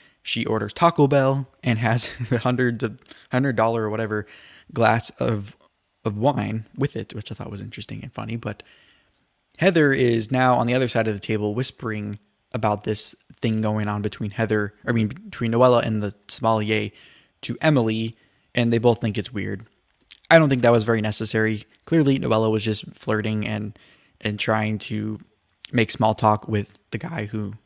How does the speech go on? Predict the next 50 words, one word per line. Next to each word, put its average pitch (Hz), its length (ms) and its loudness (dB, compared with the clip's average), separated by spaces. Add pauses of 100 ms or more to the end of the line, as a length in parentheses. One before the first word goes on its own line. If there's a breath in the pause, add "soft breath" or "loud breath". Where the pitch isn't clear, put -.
(180)
has 110 180 -10
to 110 60 -10
do 104 120 -6
with 101 100 -10
the 107 80 -2
wine, 110 220 0
and 110 60 0
maybe 107 200 -8
she - 100 -14
thought 107 160 -8
it 110 60 -8
was - 120 -10
funny. 123 360 0 (520 loud breath)
I 147 100 6
don't 117 140 4
know. - 140 -6 (1080)
I 127 60 2
think 120 160 2
they're 110 100 2
kind 104 180 -4
of 101 200 -8 (180)
grasping 110 340 -2
at 107 80 -12
straws 110 380 -6
to - 80 -6
hate 107 180 -2
on 160 140 -8
Noella 104 300 -6
at - 80 -18
this - 120 -10
point, - 360 -14 (480 soft breath)
which - 160 -14
I'll 107 100 -2
touch - 260 -4
on 107 120 -8
in 101 140 -10
a 101 60 -10 (160)
moment, 107 280 0
how 104 100 -2
surprised 104 500 -2
I 107 80 0
am 110 240 6
<laughs> - 0 -
to - 160 -8
even - 220 -2
be 117 140 0
defending 117 380 2
her. 104 140 -2
But - 160 -4
anyways, 110 420 2